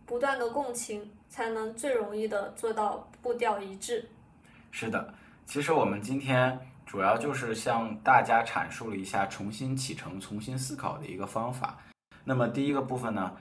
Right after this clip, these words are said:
Speaker 2: 主要介绍了我们应该怎样去，呃，认知我们自己的一个重新思考。
Speaker 1: 嗯。
Speaker 2: 那么第二个部分呢，主要是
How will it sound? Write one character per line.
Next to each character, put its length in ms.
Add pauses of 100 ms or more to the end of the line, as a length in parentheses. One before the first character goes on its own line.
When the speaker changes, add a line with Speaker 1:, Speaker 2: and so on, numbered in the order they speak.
Speaker 2:
主 100
要 160
介 180
绍 220
了 140
我 180
们 200
应 180
该 120
怎 260
样 200
去， 340 (220)
呃， 400
认 240
知 180
我 300 (100)
们 140
自 200
己 180
的 160
一 160
个 160
重 220
新 140
思 180
考。 280 (260)
Speaker 1:
嗯。 120
Speaker 2:
那 80
么 120
第 140
二 140
个 80
部 160
分 140
呢， 220
主 120
要 200
是 420